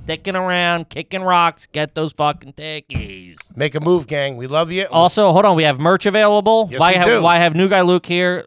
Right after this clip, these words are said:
Speaker 1: Uh, merch available. And also go follow the Clip channel, the Are You Garbage,
Speaker 2: There you go.
Speaker 1: uh, Clip channel. New Guy Luke is in charge of
Speaker 2: There
Speaker 1: that.
Speaker 2: he is.
Speaker 1: Those numbers are creeping. Uh, we post, you know, anything from shorts, you know, under a minute to ten minute chunks of, uh, some of the best heavy hitters and highlights.
Speaker 2: Mm.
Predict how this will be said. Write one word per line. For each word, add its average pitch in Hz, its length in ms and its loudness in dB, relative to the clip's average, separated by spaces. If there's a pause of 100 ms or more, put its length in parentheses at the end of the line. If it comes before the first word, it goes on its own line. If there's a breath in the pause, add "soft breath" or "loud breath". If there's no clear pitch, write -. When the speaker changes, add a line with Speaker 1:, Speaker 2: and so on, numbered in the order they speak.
Speaker 1:
Uh, 123 320 0
merch 151 300 -2
available. 202 300 2
And 170 80 -2
also 185 320 2
go 175 320 2
follow 185 500 0
the 160 480 0
Clip - 240 -4
channel, 110 300 -6
the 110 80 -4
Are 131 240 0
You 143 140 0
Garbage, 131 580 -2
Speaker 2:
There 220 100 -2
you 226 160 -4
go. 135 160 -4
Speaker 1:
uh, 127 360 2
Clip 151 260 -4
channel. 143 280 0
New 143 140 -2
Guy 147 120 2
Luke 147 200 0
is 131 120 -4
in 131 100 -6
charge 139 280 2
of 135 100 -2
Speaker 2:
There 131 240 2
Speaker 1:
that. 135 80 -2
Speaker 2:
he 123 120 -8
is. 117 380 -12
Speaker 1:
Those 139 180 0
numbers 143 320 -2
are 131 80 -4
creeping. 139 640 -6
Uh, 117 380 -2
we 120 80 -4
post, 131 400 -2
you 123 80 -6
know, 113 100 -2
anything 120 300 -8
from 110 160 -8
shorts, - 720 -6
you 113 160 -12
know, 104 100 -6
under 127 280 -4
a 123 60 -4
minute 143 360 -6
to 113 560 -6
ten 123 180 -6
minute 120 220 -6
chunks 113 420 -8
of, 104 240 -6
uh, 98 400 -4
some 117 220 -10
of 107 60 -6
the 101 40 -6
best 123 320 -6
heavy 131 300 -10
hitters 120 220 -12
and 107 80 -16
highlights. 107 640 -14
Speaker 2:
Mm. 95 160 -20